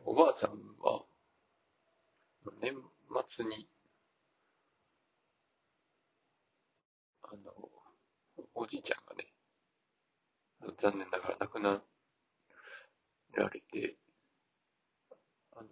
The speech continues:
すごい突然だったんですけど、おじいちゃん九十四歳で、おばあちゃん九十二歳かな。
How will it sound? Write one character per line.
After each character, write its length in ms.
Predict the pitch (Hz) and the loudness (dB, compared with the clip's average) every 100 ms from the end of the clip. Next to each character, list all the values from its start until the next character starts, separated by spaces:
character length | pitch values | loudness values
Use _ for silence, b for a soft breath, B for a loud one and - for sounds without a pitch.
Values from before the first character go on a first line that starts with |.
| 107 | -14
す 140 | - | -8
ご 140 | 120 110 | -2 -2
い 40 | - | 0
突 220 | 110 104 | 0 0
然 180 | 90 95 95 - _ _ _ _ 101 | 0 -2 -6 -20 _ _ _ _ -18
だ 100 | 90 | -8
っ 40 | - | -8
た 100 | - | -8
ん 60 | |
で 80 | - | -8
す 80 | - | -6
け 80 | - | -6
ど、 80 | - - - B B B B B B _ - _ _ _ _ _ _ _ _ _ _ _ _ _ _ _ _ _ _ _ _ | -8 -14 -20 B B B B B B _ -20 _ _ _ _ _ _ _ _ _ _ _ _ _ _ _ _ _ _ _ _
お 120 | - 226 | -6 0
じ 100 | 302 | -2
い 40 | |
ち 60 | - | -2
ゃ 40 | |
ん 20 | - | -10
九 180 | 277 | -6
十 200 | 220 - - 92 | -6 -4 -6 -4
四 140 | 101 98 - - | -6 -6 -14 -12
歳 160 | - | -10
で、 80 | - | -6
お 100 | - | 2
ば 100 | 127 | 4
あ 40 | 127 | 2
ち 100 | - | -6
ゃ 20 | |
ん 40 | - | -6
九 160 | 110 | -4
十 120 | - - | -4 -8
二 60 | - | -6
歳 180 | - - | -6 -6
か 120 | |
な。 100 | 104 | -12